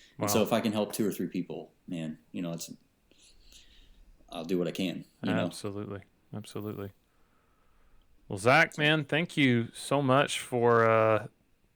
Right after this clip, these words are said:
Speaker 2: hanging out with us today, and thanks for just sharing your story, and really appreciate it, man.
Speaker 1: Yeah, it's fun.
Speaker 2: Absolutely.
Speaker 1: I wish my, my, uh, uh, video would've worked. I have a beard too, ish.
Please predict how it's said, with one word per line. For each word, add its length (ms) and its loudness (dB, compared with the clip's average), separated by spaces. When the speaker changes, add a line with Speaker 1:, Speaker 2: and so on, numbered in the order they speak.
Speaker 2:
hanging 220 4
out 140 6
with 100 -4
us 160 -4
today, 380 2
and 320 -6
thanks 220 -4
for 300 -2
just 160 -10
sharing 300 0
your 160 0
story, 500 -2
and 260 -6
really 160 -2
appreciate 380 -2
it, 80 -2
man. 180 -2
Speaker 1:
Yeah, 440 -2
it's 100 -14
fun. 320 0
Speaker 2:
Absolutely. 640 -16
Speaker 1:
I 40 6
wish 260 8
my, 180 4
my, 260 2
uh, 40 4
uh, 280 -10
video 300 2
would've 180 -2
worked. 220 -8
I 60 -2
have 100 -2
a 60 -2
beard 260 -2
too, 360 -2
ish. 260 0